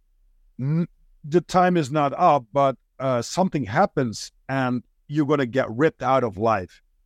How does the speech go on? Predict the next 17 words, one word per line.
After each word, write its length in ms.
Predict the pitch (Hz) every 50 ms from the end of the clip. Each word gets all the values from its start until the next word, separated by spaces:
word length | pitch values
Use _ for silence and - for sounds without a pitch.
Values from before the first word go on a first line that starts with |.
| _ _ _ _ _ _ _ _ -
That's 300 | 185 196 - - - -
a 40 | 170
possibility 1000 | _ - 190 185 175 - - 143 110 95 - 185 214 226 208 - - - 131 -
too. 320 | - - 156 143 101 - _ _ _ _ _ _ _ _ _ _ _ _ _ _ _ -
So 180 | - 170 170
when 300 | 165 143 147 147 175 185
you 80 | 180 156
have 140 | 156 160 139
an 80 | 143
accident 440 | 123 123 139 135 - - 127 127 113
and 60 | 113
stuff 300 | - - 123 110 - -
like 140 | 98 92 92
that, 220 | - 90 87 - -
some 280 | - - 254 262 247
of 220 | 220 247 247 196 175
them 240 | 214 220 214 214